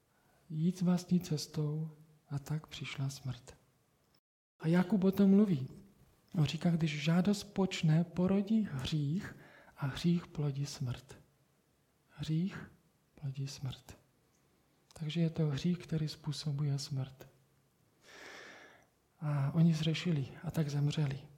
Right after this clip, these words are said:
A mzdou hříchu je smrt. A hřích zaplatí smrti. A to se stalo. A Bůh je varoval před tím. Když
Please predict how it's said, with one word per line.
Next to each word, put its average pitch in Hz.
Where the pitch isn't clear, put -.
A 143
mzdou 160
hříchu 160
je 151
smrt. -
A 139
hřích 160
zaplatí 143
smrti. 139
A 170
to 185
se 196
stalo. 170
A 147
Bůh 196
je 226
varoval 170
před 151
tím. 120
Když 156